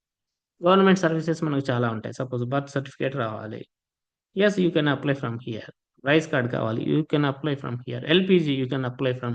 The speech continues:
here. ప్రభుత్వం నుంచి రావాల్సిన సేవలను పొందేందుకు రూపొందించినటువంటి పథకం. సింపుల్‌గా మొబైల్ గవర్నెన్స్ అనే పదం మీకు గుర్తుండాలి.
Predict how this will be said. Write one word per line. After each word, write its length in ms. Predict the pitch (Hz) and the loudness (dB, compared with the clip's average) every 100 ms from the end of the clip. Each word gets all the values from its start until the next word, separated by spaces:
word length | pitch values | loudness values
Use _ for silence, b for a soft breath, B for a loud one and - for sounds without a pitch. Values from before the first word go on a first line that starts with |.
| 117 | -6
here. 280 | 123 117 - _ _ _ _ _ _ _ _ _ _ _ _ - | -10 -12 -14 _ _ _ _ _ _ _ _ _ _ _ _ -2
ప్రభుత్వం 500 | 151 196 277 277 262 | 0 2 0 4 6
నుంచి 220 | 247 247 233 | 6 6 6
రావాల్సిన 500 | 214 214 208 202 202 | 4 6 4 6 4
సేవలను 680 | 196 196 214 233 226 208 156 151 208 254 _ _ | 4 4 6 6 4 4 2 0 -4 -10 _ _
పొందేందుకు 560 | 180 175 180 170 160 170 | -4 0 2 2 2 0
రూపొందించినటువంటి 920 | 156 151 139 127 135 127 123 120 147 240 | -2 -2 -2 -2 -4 -4 -4 -4 -2 -2
పథకం. 440 | 139 127 127 123 123 _ _ _ | -2 -4 -4 -4 -4 _ _ _
సింపుల్‌గా 460 | - 151 165 170 147 | -2 0 0 -2 -4
మొబైల్ 400 | 117 123 175 214 | -4 2 2 4
గవర్నెన్స్ 440 | 185 156 147 127 123 | 4 2 0 -4 -6
అనే 120 | 120 | -6
పదం 260 | 123 123 165 | -2 -2 0
మీకు 160 | 143 | -4
గుర్తుండాలి. 520 | 123 127 113 104 101 | -6 -14 -12 -12 -12